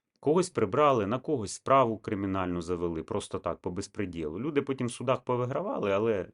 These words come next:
ситуація була така собі. Когось просто викликали, ось як мене, і почали погрожувати. Просто погрожувати, тупо. І ти нічого зробити не можеш. До речі, один із погрозників до сих пір проректором працює з навчальної роботи в тому ж авіаційному університеті.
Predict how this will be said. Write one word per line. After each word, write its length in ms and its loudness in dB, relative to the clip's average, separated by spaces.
ситуація 580 0
була 220 0
така 280 -4
собі. 300 -14
Когось 300 4
просто 420 2
викликали, 680 2
ось 200 -6
як 140 -4
мене, 300 -2
і 80 -12
почали 380 0
погрожувати. 800 -2
Просто 340 -2
погрожувати, 760 -2
тупо. 380 -2
І 80 -10
ти 120 0
нічого 280 2
зробити 420 -4
не 80 -6
можеш. 320 -10
До 120 2
речі, 260 0
один 240 2
із 100 -2
погрозників 680 -2
до 120 -6
сих 180 -12
пір 220 -2
проректором 640 2
працює 480 -4
з 60 -8
навчальної 460 -4
роботи 380 -8
в 40 -16
тому 220 -4
ж 120 -10
авіаційному 520 -6
університеті. 640 -12